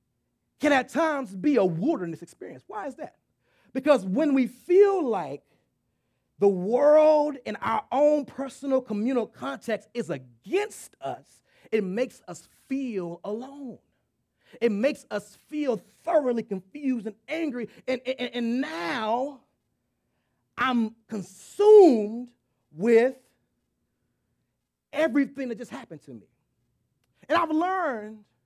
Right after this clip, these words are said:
that in my daily experience,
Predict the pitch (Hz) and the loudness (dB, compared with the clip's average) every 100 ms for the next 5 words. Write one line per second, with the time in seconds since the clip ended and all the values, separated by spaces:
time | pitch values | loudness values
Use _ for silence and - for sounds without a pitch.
0 | _ _ _ _ _ 151 240 226 - 285 | _ _ _ _ _ 0 0 0 -4 -2
1 | 269 240 202 302 359 311 254 - - 226 | 0 0 2 4 4 0 -4 -8 -14 -16
2 | 190 98 | -14 -16